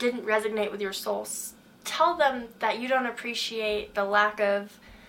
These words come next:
support or value or integrity. Be raw, be real, but speak the truth with love. When you start condemning others and when you start pointing the fingers at others,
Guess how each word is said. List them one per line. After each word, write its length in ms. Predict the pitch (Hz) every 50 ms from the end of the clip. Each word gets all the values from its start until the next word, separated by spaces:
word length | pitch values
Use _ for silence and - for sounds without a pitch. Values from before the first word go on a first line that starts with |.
| - - - - - - - - - - - -
support 760 | - - 240 226 - - - - 233 226 226 220 214 202 -
or 140 | 208 208 208
value 480 | 196 202 202 202 202 214 214 208 208
or 220 | 202 - 202 202 196
integrity. 760 | 202 208 - - 214 208 214 208 208 202 185 185 202 - - - - - _ _ - -
Be 200 | - 262 320 403
raw, 520 | 440 330 247 226 220 285 381 381 285 226
be 180 | - 254 285 302
real, 320 | 254 226 226 294 370 359
but 180 | 233 208 208 -
speak 320 | - - - 320 359 -
the 80 | - 415
truth 300 | 415 - - 370 381 -
with 120 | - 285 - - -
love. 480 | - 370 370 - - - - - - - - - - - - _
When 140 | 254 269 302
you 60 | 339
start 260 | 330 - 370 330 -
condemning 460 | - 330 294 247 214 202 208 262 302 269
others 580 | 214 214 214 - 247 277 330 370 - - - -
and 120 | - 233 233
when 120 | 233 233
you 40 | 254
start 280 | 254 - 294 269 - -
pointing 300 | - 240 233 254 269 269
the 80 | 247
fingers 360 | 247 - 214 220 233 247 254
at 160 | 269 233 - -
others, 600 | 220 - - 277 320 359 370 - - - -